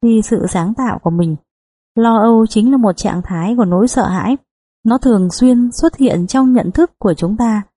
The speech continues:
và nguyên nhân là do chúng ta thiếu kiên quyết.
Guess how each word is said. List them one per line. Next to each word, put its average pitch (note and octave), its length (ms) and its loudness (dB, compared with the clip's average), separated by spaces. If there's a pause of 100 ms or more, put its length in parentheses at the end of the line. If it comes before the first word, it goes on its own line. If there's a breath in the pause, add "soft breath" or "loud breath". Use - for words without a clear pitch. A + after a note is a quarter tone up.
(340)
và F#3 440 0
nguyên B3+ 240 4
nhân B3+ 320 2
là E3+ 220 0
do A3 220 0
chúng A3 220 0
ta A3 220 0
thiếu G#3 240 2
kiên A3 260 0
quyết. D4+ 220 0